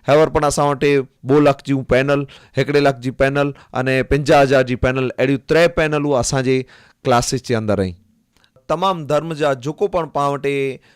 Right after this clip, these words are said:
ڇوڪرا جيڪو، جيڪو في نٿا ڀري سگهن، اهڙي تمام ڇوڪرن کي ويلڪم آهي. ان هينئر پڻ پاڻ وٽ اهڙا ڇوڪرا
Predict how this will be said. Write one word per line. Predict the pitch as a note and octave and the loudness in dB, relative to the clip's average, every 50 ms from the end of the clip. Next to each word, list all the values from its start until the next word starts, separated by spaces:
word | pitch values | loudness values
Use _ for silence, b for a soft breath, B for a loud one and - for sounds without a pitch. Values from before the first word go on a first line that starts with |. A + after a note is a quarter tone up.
| b b b | b b b
ڇوڪرا | - - C3+ A#2 C#3+ C3+ C3 B2+ A#2 | -8 -8 -6 -4 -2 -2 -2 -2 -4
جيڪو، | B2+ - C3 B2+ B2 B2 A#2+ | -6 -6 -4 -4 -4 -4 -4
جيڪو | G#2+ A#2 B2+ - B2+ A2+ - - | -6 -8 -8 -8 -8 -10 -10 -8
في | - D3+ C#3+ | -8 -8 -6
نٿا | B2 B2 B2+ - D3 C3+ | -4 -4 -2 0 0 0
ڀري | A2+ B2+ A#2+ A#2+ A2+ | 0 -2 -2 -4 -4
سگهن، | - - A#2+ G#2+ G#2+ A2+ A2+ | -6 -8 -10 -10 -10 -8 -8
اهڙي | C#3 E3 E3 - - | -6 -8 -8 -6 -6
تمام | F3+ G#3+ A#3 A3+ G3 - | -4 -4 -4 -4 -4 -6
ڇوڪرن | - D#3+ C3+ D3 C#3+ C#3 C3+ | -8 -6 -4 -4 -6 -6 -4
کي | B2 C3 | -4 -4
ويلڪم | A#2 A2 A2 A#2+ C3 - F3 E3+ C#3+ | -2 0 -2 -2 -2 -4 -6 -6 -6
آهي. | C#3+ E3+ b b b b b b b | -6 -10 b b b b b b b
ان | B2+ C3 C3+ | -8 -4 -4
هينئر | C3+ C#3+ C#3+ D3 E3 D3 D#3+ | -2 0 0 0 0 0 0
پڻ | D#3 C#3+ | -2 -2
پاڻ | A#2+ C3+ C3 C3+ | -2 -2 0 0
وٽ | C#3 C3 - C3+ | -2 -2 -2 0
اهڙا | C3+ C3 B2+ B2 - - A#2+ B2 B2 B2 | 0 0 -2 -4 -6 -6 -4 -2 -2 -2
ڇوڪرا | - - C3+ B2 - C3+ B2+ B2+ B2 | -4 -6 -8 -6 -4 -2 0 0 0